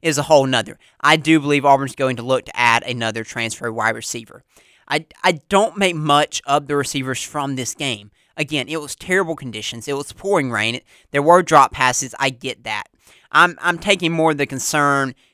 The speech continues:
a-, in a holistic approach, looking at the spring overall. I think there's concern about this wide receiver room. I mentioned Camden Brown, probably Auburn's best receiver, being out with an injury.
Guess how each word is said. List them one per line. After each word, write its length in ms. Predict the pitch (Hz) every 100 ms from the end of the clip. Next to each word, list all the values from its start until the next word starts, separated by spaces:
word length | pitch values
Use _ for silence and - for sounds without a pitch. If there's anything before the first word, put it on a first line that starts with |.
| _
a-, 120 | 135 -
in 140 | 160
a 80 | 135
holistic 640 | - 156 135 151 - 139
approach, 640 | 123 - - 147 131 131 -
looking 260 | 143 139
at 120 | 131 -
the 60 |
spring 380 | - 147 143 135
overall. 720 | 135 131 120 123 127 104 107 - _
I 100 | -
think 220 | 127 147 147
there's 180 | 139
concern 380 | - 127 - 131
about 180 | 127 117
this 160 | 120 -
wide 120 | 120
receiver 420 | 117 - 120 117
room. 160 | 110 -
I 60 |
mentioned 340 | 143 156 147 131
Camden 320 | 156 147 143
Brown, 380 | 123 131 123 123 - _ _ _ _
probably 600 | - 156 147 143 139 143
Auburn's 320 | 135 139 -
best 240 | 139 131
receiver, 400 | 143 - 131 127
being 320 | 127 135 135
out 280 | - 127 135
with 160 | 139 131
an 100 | 139
injury. 540 | 127 123 127 120 117